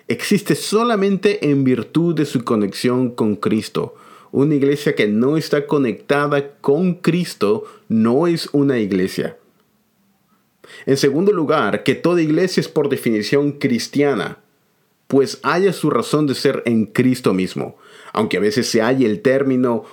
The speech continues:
o se use el término iglesia en relación, por ejemplo, a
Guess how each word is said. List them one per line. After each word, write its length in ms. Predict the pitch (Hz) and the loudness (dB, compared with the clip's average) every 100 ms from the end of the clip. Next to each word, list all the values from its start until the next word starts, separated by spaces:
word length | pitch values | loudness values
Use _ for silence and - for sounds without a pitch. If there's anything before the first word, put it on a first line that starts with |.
| - | -6
o 120 | 104 | -4
se 120 | 113 | 0
use 300 | 107 147 - | 2 2 0
el 100 | 107 | 0
término 420 | - 135 131 131 - | 0 2 2 0 -2
iglesia 760 | 107 117 147 160 - 95 90 - | 0 2 2 0 -2 -2 -2 -4
en 100 | 101 | -6
relación, 460 | - 78 - 107 | -2 -4 -2 -2
por 120 | 104 - | -2 -2
ejemplo, 420 | - 120 - 101 | -2 -2 0 0
a 200 | 87 | -2